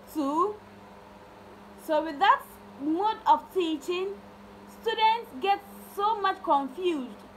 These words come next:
and do not grab the concepts well. What if,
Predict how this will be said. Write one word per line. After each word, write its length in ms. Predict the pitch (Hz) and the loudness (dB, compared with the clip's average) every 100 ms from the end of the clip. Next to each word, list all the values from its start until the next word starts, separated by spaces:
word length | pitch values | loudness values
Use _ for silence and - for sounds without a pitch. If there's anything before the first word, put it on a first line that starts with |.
| - - - - | -20 -20 -8 0
and 460 | 294 330 381 381 | 2 4 0 -2
do 160 | 302 349 | -2 0
not 400 | 349 415 349 208 | 4 4 2 -2
grab 240 | 285 339 339 - | 4 4 4 -2
the 140 | 285 - | -2 0
concepts 580 | 359 349 330 370 349 - | 2 2 0 -4 -4 -6
well. 460 | 269 311 254 208 - - - - - - - - - - - - - - | -2 2 4 2 -6 -14 -18 -20 -20 -20 -20 -20 -20 -20 -20 -20 -20 0
What 180 | 539 554 - | 4 4 2
if, 200 | 403 415 | -2 -2